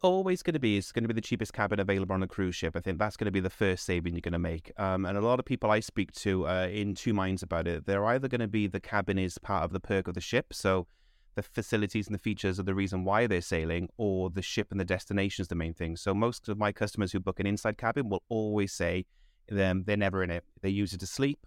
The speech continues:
and they just kinda wanna get out, explore the ship, and explore the ports.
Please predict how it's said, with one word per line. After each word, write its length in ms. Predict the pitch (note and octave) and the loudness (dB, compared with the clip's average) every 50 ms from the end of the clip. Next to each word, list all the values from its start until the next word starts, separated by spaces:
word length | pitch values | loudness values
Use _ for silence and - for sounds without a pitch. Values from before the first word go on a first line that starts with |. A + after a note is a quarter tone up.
| - - | -12 -6
and 300 | G2+ F#2+ F#2 F2+ F2+ F2 | -2 -2 0 0 0 -2
they 80 | F#2 F2+ | -2 -2
just 160 | F#2+ F#2 - | -2 -4 -4
kinda 160 | G2+ F#2+ F#2 | -2 -2 0
wanna 120 | F#2+ F#2 | 0 0
get 140 | F2+ - G2+ | 2 2 2
out, 100 | F#2+ E2 | 2 2
explore 320 | F2+ F2+ - - - F2 E2 | -2 -4 -8 -6 -6 -6 -4
the 80 | - | -4
ship, 260 | - - - A#2 G#2+ - | -2 0 0 0 0 0
and 100 | F#2+ F#2 | -4 -6
explore 300 | - - - - F#2 F2 | -6 -4 -2 0 0 0
the 100 | E2+ E2+ | 0 -4
ports. 480 | - - G#2 G#2+ C3+ D#3+ - - - | -4 -2 0 0 0 0 -4 -8 -14